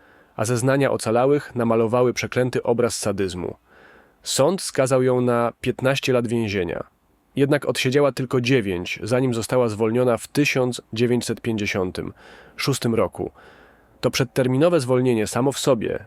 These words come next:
byłoby szokujące. Ale jej życie po więzieniu przybrało jeszcze dziwniejszy obrót. Podczas zimnej wojny agencje wywiadowcze łaknęły każdego z wiedzą o sowieckim terytorium, strukturach czy sieciach. Jakoś Hildegard Lachert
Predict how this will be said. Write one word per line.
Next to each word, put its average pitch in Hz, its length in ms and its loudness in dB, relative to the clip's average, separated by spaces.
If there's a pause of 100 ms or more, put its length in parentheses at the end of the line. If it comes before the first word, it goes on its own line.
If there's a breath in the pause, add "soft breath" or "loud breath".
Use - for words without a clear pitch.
byłoby 113 340 2
szokujące. 104 760 -2 (760 soft breath)
Ale 113 220 0
jej 131 180 2
życie 135 280 0
po 110 100 -6
więzieniu 107 560 0
przybrało 120 460 0
jeszcze 117 480 0 (120)
dziwniejszy 117 640 0
obrót. - 460 -6 (380 soft breath)
Podczas 139 360 0
zimnej 135 360 4
wojny 131 400 2
agencje 131 420 0
wywiadowcze 120 560 0
łaknęły 117 400 0
każdego 120 440 0
z 110 60 -4
wiedzą 104 520 0
o 113 200 0
sowieckim 123 480 -2
terytorium, 104 600 -2 (460 loud breath)
strukturach 123 680 -2
czy 107 120 -8
sieciach. - 540 -6 (320)
Jakoś 117 300 0
Hildegard 123 600 0
Lachert 120 600 0